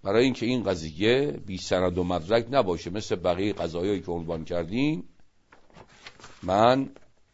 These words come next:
از ابیاتی که در دیوان شمس تبریزی آمده برخیش رو انتخاب کردم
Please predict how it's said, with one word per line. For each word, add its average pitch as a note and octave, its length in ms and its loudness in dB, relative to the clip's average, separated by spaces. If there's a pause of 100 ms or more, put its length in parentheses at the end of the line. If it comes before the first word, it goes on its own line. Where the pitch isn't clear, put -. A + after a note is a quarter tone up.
(1700)
از F#2+ 200 -2
ابیاتی G2+ 600 2
که F2+ 300 -4 (1300)
در F2+ 140 0
دیوان F2+ 720 0
شمس A#2+ 340 -2
تبریزی E2+ 680 -6
آمده F2 760 -4 (640)
برخیش G#2+ 480 4
رو F2+ 60 0
انتخاب F#2 540 2
کردم C#3+ 540 0